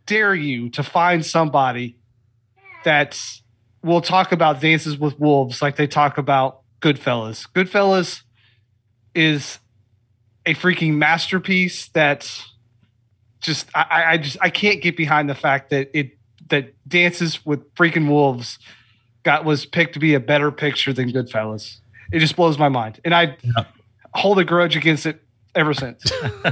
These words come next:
Speaker 3: Wow.
Speaker 2: It seems to me every year that I, I used to watch the Academy Awards quite closely. They love when an actor, they always seem to have loved when an actor would take control of something and make some hit like that. I, it seems to me like somebody else did that too. But
Speaker 1: Ar-, Argo won Best Picture.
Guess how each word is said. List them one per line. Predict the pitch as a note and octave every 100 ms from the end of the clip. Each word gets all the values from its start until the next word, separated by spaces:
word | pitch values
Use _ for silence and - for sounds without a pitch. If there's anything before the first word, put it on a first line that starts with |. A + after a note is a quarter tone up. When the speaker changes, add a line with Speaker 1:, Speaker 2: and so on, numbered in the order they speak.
| - - -
Speaker 3:
Wow. | G2+ F#2+ B2+ - -
Speaker 2:
It | B2
seems | - B3
to | A3
me | F#3 D#3+ D#3 D3+ C3+ A#2
every | C#3+ D3+ C#3+
year | C3 C3+ C3
that | A#2 A#2+
I, | A#2+ A#2 F#2
I | B2
used | C3 E3+
to | C3
watch | A#2+ B2
the | G#2+
Academy | F#2 G#2 G2+
Awards | G2 G2+ F#2+
quite | - G#2+ F#2+
closely. | G#2+ G#2 - F#2
They | C3+
love | C#3+ C3+ C#3+ D3 B2+
when | A2+ A#2 A2+ G#2+
an | G#2
actor, | G#2 A2 - F2 E2+ - _ _ _ _ _ _ _ -
they | A#2+
always | B2+ A#2+ G#2
seem | A#2+ G#2+
to | G#2
have | G2 F2
loved | G#2 F2+
when | F#2+
an | F#2+
actor | F#2+ G2 F#2 F2+
would | F2
take | G2 F2+
control | F2+ - F#2
of | E2
something | - F2 F2+ F2
and | E2+ E2+ - _ _ _ _
make | A2 G#2
some | - G2
hit | E2+ F#2+ F#2
like | F2+ E2+
that. | F#2 F2+ G#2
I, | C3 - - - - C#3
it |
seems | - A3+ F#3
to |
me | D#3+
like | C3+ A2+
somebody | C#3 A2+ G2
else | G2+
did | - E2
that | D#2+ D#2
too. | F#2+ E2
But | F2
Speaker 1:
Ar-, | F3+ E3+ G3+
Argo | F#3 F#3 E3
won | D3+ D3+
Best | D3 C#3+ -
Picture. | D#3 - D3+ D3 C#3